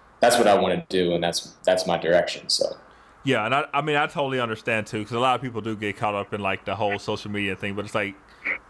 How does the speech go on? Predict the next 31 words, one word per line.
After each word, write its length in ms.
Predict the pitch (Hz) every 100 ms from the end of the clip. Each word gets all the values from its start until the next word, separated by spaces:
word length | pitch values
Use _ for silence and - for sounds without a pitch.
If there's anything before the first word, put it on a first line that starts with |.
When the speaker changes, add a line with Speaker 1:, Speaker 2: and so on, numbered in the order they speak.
| -
Speaker 2:
no 100 | 123
matter 180 | 123 120
how 100 | 123
many 160 | 123
followers 440 | 117 123 117 113 110
you 140 | 110
have 380 | 113 110 107 104
or 80 | 104
how 120 | 107
many 100 | 107
people 240 | 113 107
are 80 | 104
liking 340 | 98 104 104 101
or 100 | 98
commenting 380 | 110 101 98
on 120 | 98 95
your 120 | 95
photos, 400 | - 104 95 92
like, 120 | 90
that's 240 | 101 -
not 280 | 104 95 87 - -
checks. 540 | - 107 90 - - - - - -
That's 180 | -
not 180 | 110 85
money. 160 | 101 101
Speaker 1:
Not 160 | 139
at 80 | 143 98
all. 220 | 90 - _ _ - - -
Not 220 | - 104 101
at 80 |
all. 360 | 92 82 - -